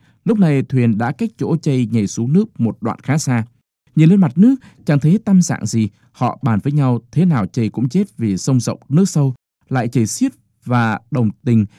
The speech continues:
ém nhẹm chuyện này, coi như toán lính đã làm xong nhiệm vụ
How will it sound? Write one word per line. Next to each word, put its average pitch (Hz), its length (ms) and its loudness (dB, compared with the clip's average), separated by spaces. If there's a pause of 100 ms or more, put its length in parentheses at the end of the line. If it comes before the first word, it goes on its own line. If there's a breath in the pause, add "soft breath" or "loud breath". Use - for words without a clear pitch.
(180 soft breath)
ém 165 240 4
nhẹm 170 220 2
chuyện - 180 -4
này, 104 200 -2 (200)
coi 127 120 0
như 117 400 2
toán 127 140 0
lính 127 280 2
đã 180 100 -6
làm 117 200 0
xong 147 220 -2
nhiệm 107 140 0
vụ 98 220 -6